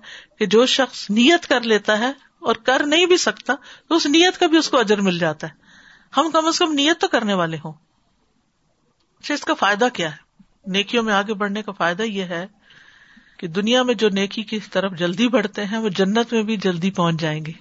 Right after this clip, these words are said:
جنت میں بھی آگے آگے جائیں گے، اور صرف آگے ہی نہیں جائیں گے بلکہ بلند درجات، اولئک لہم الدرجات العلی،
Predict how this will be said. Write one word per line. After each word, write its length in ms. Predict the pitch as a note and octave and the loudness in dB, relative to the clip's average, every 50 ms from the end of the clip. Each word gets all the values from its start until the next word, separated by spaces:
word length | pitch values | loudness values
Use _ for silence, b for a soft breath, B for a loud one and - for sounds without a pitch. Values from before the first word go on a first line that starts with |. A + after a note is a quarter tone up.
| - - _ _ b b b b b b b b _ _ | -20 -20 _ _ b b b b b b b b _ _
جنت 380 | - - A3 A3+ A#3+ C4+ C#4 C4+ | -2 0 0 2 2 0 0 0
میں 80 | C#4 C#4 | 0 2
بھی 140 | C4 C#4+ | 2 4
آگے 280 | B3+ G3 G3 G3 A3+ A#3 | 4 2 2 2 2 2
آگے 240 | A3 G3 F3+ F#3 F#3 | 2 2 0 -2 -2
جائیں 240 | - E3 C3+ D3 D#3 D#3 | -2 -4 -6 -6 -10 -14
گے، 40 | - - _ B B B B B B B B | -18 -20 _ B B B B B B B B
اور 100 | B - | B 0
صرف 260 | A#3 - D#4 F4 E4 D#4+ | 2 2 2 2 4 4
آگے 260 | A#3+ A3+ A#3+ C4 E4 | 4 2 2 2 2
ہی 80 | F4 | 2
نہیں 160 | E4+ F#4+ G4+ F#4+ | 2 2 2 2
جائیں 260 | F#4 D#4+ C#4+ C4 B3+ | 4 2 2 2 0
گے 80 | B3+ | 0
بلکہ 280 | A#3+ A#3 B3+ C#4+ - E4 | 2 0 0 2 0 -2
بلند 460 | A3+ F3+ B3+ C#4+ D#4 F#4 G4 G4+ F#4 | 0 2 2 4 4 2 2 0 2
درجات، 480 | F4+ E4 D#4 C4+ A3 A3+ G#3+ F#3 E3 E3 - - - | 2 2 2 2 2 2 2 2 2 0 -4 -14 -12
اولئک 460 | - - A3+ A#3+ C4+ D4 D4+ E4 E4 E4 | -6 -2 0 2 2 4 2 2 2 2
لہم 340 | C#4+ C#4+ C#4 C#4 C4+ C#4 | 2 2 2 2 2 0
الدرجات 720 | C#4+ C#4 A3+ F#3+ A3+ A#3+ A#3+ A#3+ G#3+ G#3+ B3 C4 C4+ C4 D#4 | 0 -2 -2 0 2 4 4 4 4 4 4 4 2 2 0
العلی، 520 | C#4+ C4+ B3+ A#3 B3 D4 D4 C#4 A#3 E3+ | 0 2 4 4 4 4 4 4 2 2